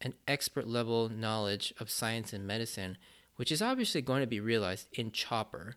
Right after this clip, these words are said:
He is going to be the product of both of them, having learned from both. He possesses Hero Look's heart and soul, and Kureha's skills and knowledge. And I just think that's a really beautiful sort of culmination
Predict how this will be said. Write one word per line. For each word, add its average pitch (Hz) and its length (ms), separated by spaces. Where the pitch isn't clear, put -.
He 185 160
is 202 120
going 143 260
to 131 100
be 123 120
the 120 100
product 123 480
of - 120
both 139 220
of 123 120
them, 104 220
having 120 480
learned 117 240
from 107 420
both. 123 320
He 156 160
possesses 135 460
Hero 131 220
Look's 117 220
heart 123 220
and 120 140
soul, 127 460
and 151 280
Kureha's 113 520
skills 113 460
and 110 160
knowledge. 104 480
And 143 80
I 156 40
just 180 160
think 247 180
that's 226 200
a 123 80
really 117 240
beautiful 110 800
sort 123 220
of 107 220
culmination 107 800